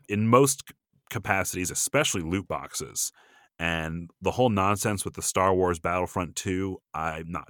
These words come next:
touching that game ever, uh, because it's just,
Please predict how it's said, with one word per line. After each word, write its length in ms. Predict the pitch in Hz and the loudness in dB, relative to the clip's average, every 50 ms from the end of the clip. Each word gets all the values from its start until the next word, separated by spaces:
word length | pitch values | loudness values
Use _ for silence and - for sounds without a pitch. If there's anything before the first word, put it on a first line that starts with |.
| _ - | _ -4
touching 420 | - - 123 - - - 92 85 | 0 2 2 2 2 -2 -4 -4
that 180 | 82 76 76 69 | -4 -6 -6 -8
game 360 | 87 82 78 78 73 71 - _ | -8 -8 -8 -8 -10 -14 -10 _
ever, 400 | - 101 87 76 73 69 69 69 _ _ _ _ _ _ _ _ _ _ _ _ _ _ _ _ _ _ - | 0 0 0 0 -2 -8 -8 -14 _ _ _ _ _ _ _ _ _ _ _ _ _ _ _ _ _ _ -6
uh, 400 | 90 82 78 76 76 76 76 73 71 71 | -2 -2 0 0 0 -2 -4 -6 -8 -8
because 420 | 87 85 80 - 92 85 82 78 85 | -10 -8 -4 -2 0 0 0 -2 -4
it's 180 | 82 - - | -6 -6 -4
just, 380 | - 92 85 80 - - - | -2 -2 -2 0 0 -2 -4